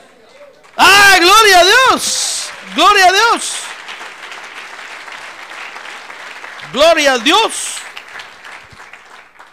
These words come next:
Mire, por, por esa confianza, dice el verso seis, este Ezequías se pegó a las Escrituras.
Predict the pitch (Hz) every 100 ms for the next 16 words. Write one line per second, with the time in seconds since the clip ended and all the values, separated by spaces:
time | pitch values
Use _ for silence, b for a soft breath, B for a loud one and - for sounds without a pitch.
0 | - _ 330 453 247 - 240 240 226 226
1 | 254 381 440 - 240 220 311 403 370 247
2 | 269 285 247 240 277 - 220 - 285 285
3 | - - 294 - 262 190 - 269 262 -
4 | 185 - 165 202 294 311 - 175 - 160
5 | 160 - 349 262